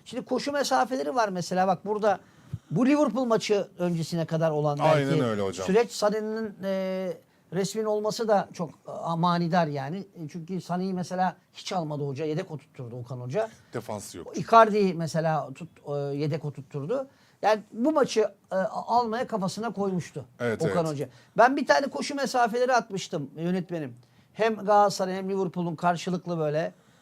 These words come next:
Speaker 1: e,
Speaker 2: Hocam şunu bir şey yapalım, açıklayayım.
Speaker 1: Evet.
Speaker 2: Şampiyonlar Ligi'nde, e, koşmuyor aslan.
Speaker 1: Ortalamalarda
Speaker 2: O,
Speaker 1: öncesi.
Speaker 2: e, en az on dört kilometre azdı ama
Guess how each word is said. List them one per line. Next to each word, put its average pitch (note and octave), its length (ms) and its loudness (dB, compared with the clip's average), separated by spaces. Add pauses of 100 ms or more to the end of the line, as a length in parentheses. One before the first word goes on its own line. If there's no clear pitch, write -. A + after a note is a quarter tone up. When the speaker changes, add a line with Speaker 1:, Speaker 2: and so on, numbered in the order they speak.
(120)
Speaker 1:
e, D#3 460 -4
Speaker 2:
Hocam G3+ 260 2
şunu A3 280 0
bir G#3+ 340 -2
şey G3 180 2
yapalım, F3+ 340 0
açıklayayım. F#3 520 -6 (340)
Speaker 1:
Evet. E3+ 140 -4
Speaker 2:
Şampiyonlar F#3 520 0
Ligi'nde, D#3+ 540 -6 (100)
e, C#3 340 -10 (100)
koşmuyor B2 460 -2
aslan. C#3 340 -4
Speaker 1:
Ortalamalarda A3 880 4
Speaker 2:
O, D#3 40 -2
Speaker 1:
öncesi. E3 240 0
Speaker 2:
e, F3+ 280 0
en F3+ 60 2
az F3 160 0
on F3+ 180 0
dört D#3+ 140 2
kilometre C3+ 500 -2
azdı C#3+ 520 0
ama F3 320 0